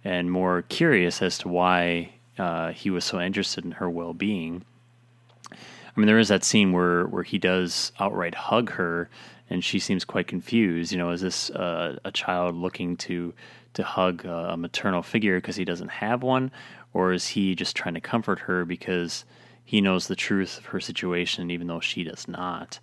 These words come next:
Uh, you know, his confusion, his moral confusion, and, and just the, the pangs of his conscience,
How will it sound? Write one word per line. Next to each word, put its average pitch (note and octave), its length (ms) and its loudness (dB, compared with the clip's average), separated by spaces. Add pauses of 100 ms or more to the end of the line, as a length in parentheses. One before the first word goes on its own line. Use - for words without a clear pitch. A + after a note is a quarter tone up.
(540)
Uh, E2+ 520 0 (100)
you G#3 260 -10
know, F#2+ 100 -6
his G#2+ 220 -2
confusion, G#2 720 4
his F#2 180 -2
moral F#2 340 4
confusion, F#2+ 680 -2
and, F2 260 -8 (380)
and F2+ 260 -2
just - 240 -4
the, E2+ 140 0
the E2+ 80 -4
pangs F#2+ 460 -4
of F2 80 -4
his E2+ 120 -6
conscience, F#2 760 -4